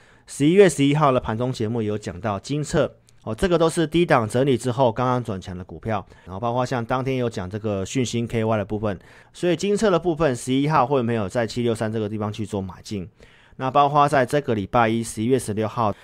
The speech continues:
盘中影音我们提到这个大数据的资料，你一样会看到说在被动元件、I C封测跟I C设计，所以今天I C设计其实也呈现喷出了。哦，在星期一我们提到说这个族群都是在走轮动的，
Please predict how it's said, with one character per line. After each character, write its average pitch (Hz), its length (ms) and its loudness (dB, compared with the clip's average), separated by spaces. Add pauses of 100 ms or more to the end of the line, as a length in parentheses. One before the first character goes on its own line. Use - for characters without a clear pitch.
(120)
盘 127 160 2
中 170 180 4
影 127 120 4
音 143 100 2
我 135 40 2
们 107 140 0
提 110 80 -4
到 113 140 0
这 120 80 -2
个 110 80 -2
大 110 180 -2
数 110 160 -4
据 107 140 -4
的 95 60 -2
资 104 140 -6
料， 101 240 -2 (300)
你 113 160 -2
一 135 60 0
样 151 160 4
会 147 100 4
看 135 220 0
到 127 160 4
说 120 180 -2
在 113 400 0
被 139 100 2
动 127 220 4
元 104 140 0
件、 104 340 -4
I 113 160 -4
C 123 180 -6
封 120 240 -4
测 117 200 -4
跟 107 180 -6
I 98 160 -6
C 104 180 -10
设 92 200 -8
计， 85 260 -16 (380)
所 - 180 0
以 180 60 4
今 180 140 -2
天 185 120 2
I 165 140 4
C 175 140 2
设 160 220 4
计 139 200 0
其 127 160 -4
实 120 140 -4
也 104 100 0
呈 101 160 -6
现 107 200 -4
喷 101 240 -6
出 90 220 -14
了。 82 160 -14 (280)
哦， 117 120 -4
在 156 120 6
星 180 200 2
期 135 240 -2
一 139 60 4
我 127 100 4
们 104 140 -2
提 107 140 -6
到 113 160 0
说 107 300 -4 (220)
这 - 180 -2
个 185 100 6
族 135 200 2
群 127 160 0
都 120 80 2
是 123 160 -4
在 120 140 2
走 101 140 -4
轮 85 200 -10
动 101 260 -2
的， 82 160 -12